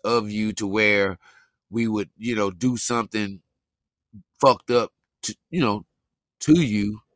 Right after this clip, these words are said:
We respected that. And, and we would go and tell other niggas who you were. If you were a nigga that knocked niggas out,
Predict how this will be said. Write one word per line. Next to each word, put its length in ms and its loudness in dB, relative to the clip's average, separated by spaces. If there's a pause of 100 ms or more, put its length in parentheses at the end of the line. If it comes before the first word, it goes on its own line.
(600)
We 180 6
respected 720 0
that. 220 -2 (640)
And, 320 0
and 340 4
we 100 4
would 220 -2
go 240 2
and 160 -6
tell 440 2
other 280 4
niggas 380 0
who 100 0
you 260 -2
were. 280 -4 (540)
If 160 -4
you 120 2
were 160 8
a 60 2
nigga 260 2
that 120 0
knocked 300 2
niggas 320 0
out, 360 4